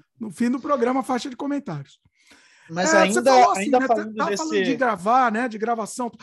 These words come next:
Speaker 1: Ah, não. Antes, deixa eu voltar mais um pouquinho com, com, com o Corman, que eu acho que, que vale. É,
Speaker 2: Aham.
Speaker 1: conta aí, eu gosto de te extrair histórias aí que, de, de bastidores aí. Teve alguma, que nem a que você contou do, do,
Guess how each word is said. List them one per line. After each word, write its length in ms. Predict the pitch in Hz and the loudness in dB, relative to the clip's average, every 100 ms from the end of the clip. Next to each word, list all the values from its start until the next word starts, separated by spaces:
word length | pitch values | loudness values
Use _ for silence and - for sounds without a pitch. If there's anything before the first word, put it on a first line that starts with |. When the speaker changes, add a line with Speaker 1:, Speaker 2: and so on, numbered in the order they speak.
| - | -12
Speaker 1:
Ah, 80 | - | -8
não. 260 | 466 277 - | -6 -8 -4
Antes, 200 | 285 - | -4 -2
deixa 220 | 320 415 427 | -4 -4 -2
eu 40 | |
voltar 260 | 349 - 302 | -4 -2 0
mais 180 | 339 | 0
um 60 | 339 | -2
pouquinho 240 | 302 285 | -8 -8
com, 180 | 277 269 | -8 -10
com, 260 | 233 247 233 | -8 -8 -8
com 140 | - | -12
o 40 | 226 | -4
Corman, 360 | 254 262 262 | 0 2 0
que 80 | 240 | 0
eu 60 | 262 | -4
acho 120 | 226 | -2
que, 220 | 269 254 | -4 -6
que 160 | - 247 | -6 -6
vale. 400 | 214 185 151 143 _ _ 202 196 - | -4 -4 -6 -10 _ _ -20 -10 0
É, 360 | 262 277 277 | 2 4 2
Speaker 2:
Aham. 280 | 185 170 156 - | 0 -4 -10 -6
Speaker 1:
conta 320 | - 453 523 359 | 0 0 2 2
aí, 80 | |
eu 100 | 311 | 2
gosto 260 | 311 339 359 | 4 2 2
de 80 | 381 | -2
te 280 | - - 320 | -2 -2 -2
extrair 500 | 320 - 311 277 294 | -2 -2 0 2 2
histórias 640 | 320 - 302 294 277 240 | 0 -2 2 2 2 0
aí 400 | 254 254 294 302 - | 0 0 0 -2 -6
que, 140 | - 285 | -6 -6
de, 180 | 233 254 | -6 -12
de 100 | 247 | -4
bastidores 880 | 254 294 285 294 214 240 233 208 | 0 0 -2 -10 -2 -2 -2 -6
aí. 160 | 226 247 - _ _ | -6 -6 -12 _ _
Teve 240 | 339 359 | -8 -6
alguma, 240 | 339 294 285 | -8 -6 -4
que 100 | 277 | -2
nem 120 | 294 | -2
a 40 | |
que 80 | 311 | -4
você 120 | 330 | -10
contou 320 | 302 294 294 269 | -8 -6 -2 -2
do, 200 | 269 262 | -2 -4
do, 400 | 226 220 202 | -2 0 0